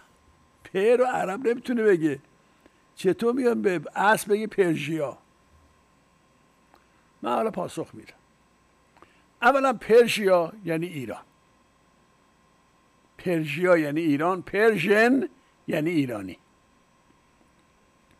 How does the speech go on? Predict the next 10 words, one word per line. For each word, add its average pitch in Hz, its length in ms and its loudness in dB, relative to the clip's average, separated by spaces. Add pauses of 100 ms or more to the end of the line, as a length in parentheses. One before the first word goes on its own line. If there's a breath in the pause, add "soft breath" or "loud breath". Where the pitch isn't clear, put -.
(1000 soft breath)
دوم، 233 600 6 (4000 loud breath)
این 214 200 0
معنی 196 380 2
رو 196 120 4
به 190 120 0
روی 165 220 4
دختران 165 540 -2
من 165 260 -2
ندیدم 160 380 -4
بگذارن، 143 520 -6